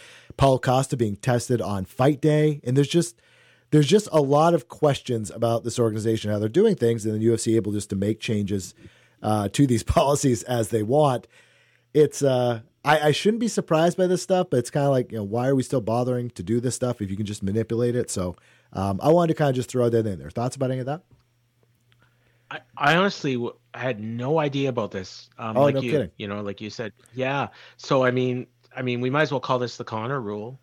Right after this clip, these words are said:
Speaker 2: Um, if it had happened a couple of years ago, it'd probably be the Brock rule. Um, and I
Speaker 1: <laughs>
Speaker 2: suppose it, it even may open the door for, you know, a Brock Lesnar return at some point if, if, uh, he wanted to, or at least threatened to, to get more money out of W W E.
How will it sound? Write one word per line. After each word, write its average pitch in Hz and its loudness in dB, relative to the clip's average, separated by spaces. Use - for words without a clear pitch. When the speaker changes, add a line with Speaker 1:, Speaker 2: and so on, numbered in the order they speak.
Speaker 2:
Um, 107 -8
if - -12
it 120 -6
had 110 -8
happened 123 -8
a 113 -8
couple 117 -10
of 107 -6
years 117 -6
ago, 117 -8
it'd 117 -10
probably 117 -6
be 110 -6
the 101 -8
Brock 104 -6
rule. 139 -10
Um, 107 -6
and 123 -2
I 120 0
Speaker 1:
<laughs> 120 -2
Speaker 2:
suppose 123 -2
it, 151 -6
it 120 -12
even 120 -8
may 117 -4
open 127 -6
the 135 -6
door 135 -6
for, 139 -10
you 120 -12
know, 135 -8
a 95 -12
Brock 104 -8
Lesnar 123 -8
return 135 -12
at 143 -14
some 135 -14
point 143 -14
if, 123 -14
if, 120 -12
uh, 117 -4
he 110 -12
wanted 120 -8
to, 143 -6
or 104 -2
at 80 -6
least 117 -8
threatened 127 -4
to, 151 -4
to - -14
get 123 -2
more 117 -4
money 117 -2
out 113 0
of 113 -4
W 120 -2
W 113 -2
E. 139 -4